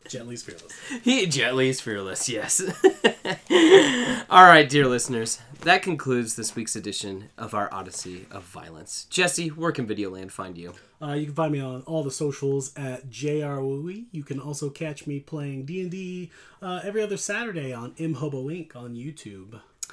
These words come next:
Speaker 2: And I am Seth. You can find me at Twitter and Instagram at Laird Geek, L A I R D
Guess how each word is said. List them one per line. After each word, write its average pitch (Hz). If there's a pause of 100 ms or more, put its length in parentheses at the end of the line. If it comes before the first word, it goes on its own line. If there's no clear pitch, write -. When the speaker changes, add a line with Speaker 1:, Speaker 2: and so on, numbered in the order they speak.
(380)
Speaker 2:
And 208
I 185
am 170
Seth. -
You 160
can 147
find 139
me 120 (240)
at -
Twitter 131
and 123
Instagram 113
at 117
Laird 120
Geek, 117
L 113
A 107
I 107
R 104
D 127